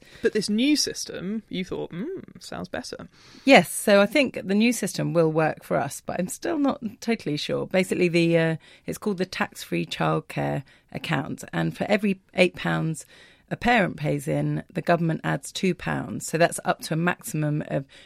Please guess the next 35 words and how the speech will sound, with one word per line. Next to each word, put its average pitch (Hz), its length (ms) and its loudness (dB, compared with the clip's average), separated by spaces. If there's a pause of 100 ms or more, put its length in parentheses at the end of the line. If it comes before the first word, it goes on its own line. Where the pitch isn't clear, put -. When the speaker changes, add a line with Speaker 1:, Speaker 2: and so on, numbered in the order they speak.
(160)
Speaker 2:
two 196 200 -2
thousand 170 300 2
pounds 151 340 -2
free 160 420 0
from 151 220 -6
the 151 80 -2
government 147 640 -4
per 156 180 -2
year. 147 300 0
So - 180 -2
if 170 220 0
you're 170 240 6 (300)
Speaker 1:
Per 180 120 0
Speaker 2:
paying 160 360 2
Speaker 1:
child. 139 260 -10
Speaker 2:
per 170 120 6
child. 143 600 2
Speaker 1:
Yeah. - 180 -20
Speaker 2:
So 185 120 2
if 196 200 2
you're 185 140 4
paying 160 560 -2 (680)
ten 185 200 2
thousand 165 300 -2
pounds 185 500 0
for 156 540 2
a, 160 80 -4
a 156 40 2
nursery 180 400 4
fee, 160 300 0
which - 260 -6
you 151 200 -2
could - 220 -4
possibly 156 440 -2
be, 156 320 -2